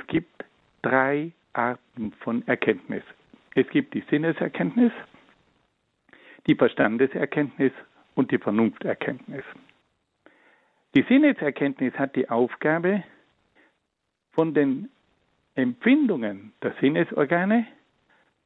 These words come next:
zu einem sinnlichen, zu einer sinnlichen Anschauung zu führen. Die Verstandeserkenntnis geht dann von der sinnlichen Anschauung,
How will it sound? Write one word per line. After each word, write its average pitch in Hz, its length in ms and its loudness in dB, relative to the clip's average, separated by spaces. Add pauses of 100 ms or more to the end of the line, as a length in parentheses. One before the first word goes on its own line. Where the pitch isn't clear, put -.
(180)
zu 107 200 0 (100)
einem 156 640 0 (720)
sinnlichen, 180 720 -2 (440)
zu - 80 0
einer 123 220 2
sinnlichen 202 640 0
Anschauung 139 1300 0
zu 120 120 -4
führen. - 400 -4 (1600)
Die 123 60 2
Verstandeserkenntnis 135 1160 0 (880)
geht 190 220 2 (100)
dann 113 360 -2 (640)
von 139 160 0
der 127 100 0
sinnlichen 220 540 0
Anschauung, 165 840 2